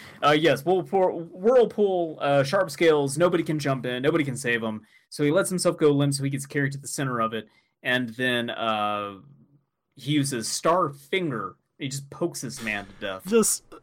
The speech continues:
Speaker 2: another instance of Araki just making abilities up as he goes. It's like, what
Speaker 1: Yeah.
Speaker 2: if, what if he could stretch his fingers out really fast?
Speaker 1: Hey, look, here's the difference. Araki works very hard and is very good at what he does, and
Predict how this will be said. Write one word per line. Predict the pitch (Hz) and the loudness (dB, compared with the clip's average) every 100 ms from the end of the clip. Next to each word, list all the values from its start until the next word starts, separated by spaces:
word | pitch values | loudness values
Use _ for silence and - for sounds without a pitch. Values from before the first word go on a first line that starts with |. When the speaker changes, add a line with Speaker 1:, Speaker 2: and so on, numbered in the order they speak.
| - | -4
Speaker 2:
another | 180 208 226 220 | 0 2 2 2
instance | 190 185 202 - | 0 0 -2 -2
of | 160 | 0
Araki | 160 151 151 147 160 143 | 2 2 2 0 -4 -2
just | 165 156 | -2 -2
making | 131 120 127 135 135 151 | -4 -2 2 2 2 2
abilities | 147 139 139 139 135 131 | 2 2 2 2 2 2
up | 139 139 135 | 0 -2 -4
as | 117 123 | -4 -4
he | 131 | -4
goes. | 131 127 120 117 - - - _ _ - | -2 -2 -4 -6 -8 -10 -20 _ _ -10
It's | 147 | -4
like, | 151 147 | -2 2
what | |
Speaker 1:
Yeah. | 202 240 220 | 4 6 2
Speaker 2:
if, | - | 0
what | 185 233 | 2 2
if | |
he | 214 | 2
could | 202 180 | 0 0
stretch | 208 208 | 2 2
his | 185 160 | 2 2
fingers | 185 175 151 143 | 2 2 2 2
out | 135 113 | 0 -2
really | 131 123 117 | -6 -6 -6
fast? | 117 107 - - - - - _ _ _ _ _ | -6 -6 -6 -8 -12 -20 -20 _ _ _ _ _
Speaker 1:
Hey, | 247 | 0
look, | 214 233 165 - | 6 6 4 -4
here's | - 240 220 | -2 -2 -2
the | 175 | -4
difference. | 156 226 190 147 139 - _ _ _ - | 2 2 2 -4 -6 -14 _ _ _ 0
Araki | 139 185 262 - 190 | 2 4 2 0 -8
works | 165 233 196 - | 2 4 4 0
very | 165 214 208 170 | 2 4 6 2
hard | 139 226 226 180 160 | 0 4 4 4 2
and | 156 | 2
is | 156 | 0
very | 151 190 175 | 2 6 6
good | 180 202 165 | 6 6 6
at | |
what | 151 143 | 6 2
he | 147 | 2
does, | 139 151 143 | 2 2 2
and | 139 | 0